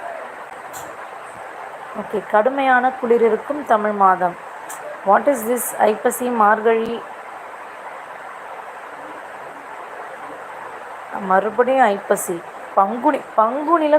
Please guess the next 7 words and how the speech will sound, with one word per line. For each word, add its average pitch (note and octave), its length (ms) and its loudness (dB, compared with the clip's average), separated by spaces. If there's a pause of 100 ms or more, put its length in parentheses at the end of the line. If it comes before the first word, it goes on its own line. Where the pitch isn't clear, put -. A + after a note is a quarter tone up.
(140)
குளிரா? A#3+ 320 6 (1500)
ஏஞ்சல் C#4 420 6
சிஸ்டர், A#3+ 500 6 (2750)
ஓகே, F#3 240 -4 (300)
ஹாய் G3+ 420 8
கஸ்தூரி, A3+ 580 2 (480)
ஹலோ. G#3 320 6